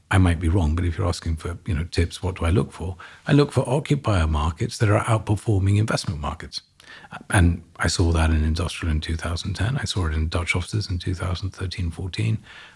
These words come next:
I saw it in, so I said, we, M seven, saw it in retail warehousing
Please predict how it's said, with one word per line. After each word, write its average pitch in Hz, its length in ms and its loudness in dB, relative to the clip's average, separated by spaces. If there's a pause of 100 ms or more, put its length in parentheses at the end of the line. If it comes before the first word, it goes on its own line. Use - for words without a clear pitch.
I - 80 -6
saw 90 340 2
it 85 120 2 (120)
in, 80 460 0 (200)
so - 140 -10
I 76 140 -4
said, 92 360 -6
we, 78 280 -2 (160)
M 85 160 2
seven, 82 340 -4 (380)
saw 92 220 4
it 80 60 4
in 82 120 6
retail 90 280 4
warehousing 87 720 2